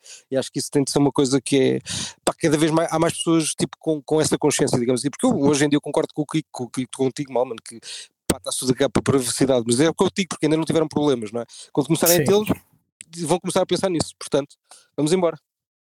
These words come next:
Speaker 2: Sim,
Speaker 1: Que
Speaker 2: não,
Speaker 1: mais
Speaker 2: é
Speaker 1: gente
Speaker 2: por
Speaker 1: tenha
Speaker 2: isso que,
Speaker 1: problemas.
Speaker 2: que eu, eh, no fundo, ainda bem que isto está a acontecer em Ethereum, pá.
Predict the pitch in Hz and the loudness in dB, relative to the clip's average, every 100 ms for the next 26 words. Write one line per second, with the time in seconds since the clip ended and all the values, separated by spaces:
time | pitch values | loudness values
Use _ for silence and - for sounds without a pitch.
0 | _ _ _ 160 156 156 143 165 117 110 | _ _ _ 0 4 4 4 4 4 4
1 | 170 131 113 113 127 117 117 110 127 120 | 4 4 4 2 2 4 4 4 4 4
2 | 120 113 123 120 110 - 120 117 - 120 | 2 2 4 4 2 2 0 0 0 2
3 | 120 120 117 107 - _ _ - 123 127 | 2 2 0 -4 -8 _ _ -2 2 2
4 | 123 120 117 117 - - - 113 - 107 | 2 2 0 -2 -4 -2 -2 -2 -2 0
5 | - 110 113 107 - 104 110 98 95 90 | 0 0 0 0 0 0 0 -2 -2 -2